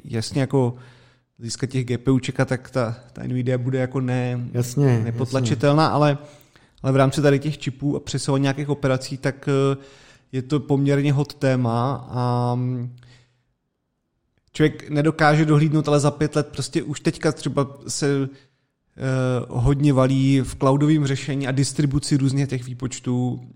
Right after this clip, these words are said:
Speaker 1: eh, co se týče A I a, eh, nebo, nebo učení. A to taky může přinést hrozně, hrozně moc novýho biznisu a p-, právě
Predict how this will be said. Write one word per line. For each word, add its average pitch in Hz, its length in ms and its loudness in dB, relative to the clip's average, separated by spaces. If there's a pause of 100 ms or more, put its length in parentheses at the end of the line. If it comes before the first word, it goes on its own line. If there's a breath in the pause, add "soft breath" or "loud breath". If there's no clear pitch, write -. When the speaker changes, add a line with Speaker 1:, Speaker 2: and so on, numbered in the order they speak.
(100)
Speaker 1:
eh, - 200 -12
co - 160 -10
se 127 120 -8
týče 123 320 -6
A 123 100 -2 (200)
I 113 60 2
a, 107 260 -2
eh, 98 200 -10 (140)
nebo, 123 380 -2
nebo 120 220 -4
učení. 123 640 -4 (840 soft breath)
A 123 120 -2
to 131 100 0
taky 135 200 0
může 135 200 4
přinést 123 280 -4
hrozně, 123 480 0
hrozně 123 420 0
moc 127 240 -2
novýho 123 300 2
biznisu 127 680 0
a 123 260 2
p-, 127 180 -10 (340)
právě 120 400 2